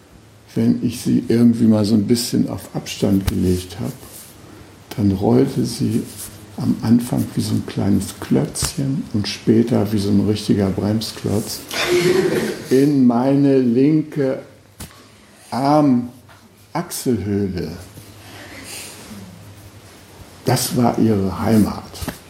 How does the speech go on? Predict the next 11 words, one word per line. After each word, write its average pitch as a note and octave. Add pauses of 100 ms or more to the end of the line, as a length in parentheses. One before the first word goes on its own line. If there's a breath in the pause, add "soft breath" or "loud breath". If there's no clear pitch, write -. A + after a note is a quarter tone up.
(140)
Da B2
fühlte A#2
sie F#2+
sich F#2
geborgen. F#2+ (1120 loud breath)
Und A#2+
der G#2+
Grund, D#3
warum A#2+
sie A2+
da A2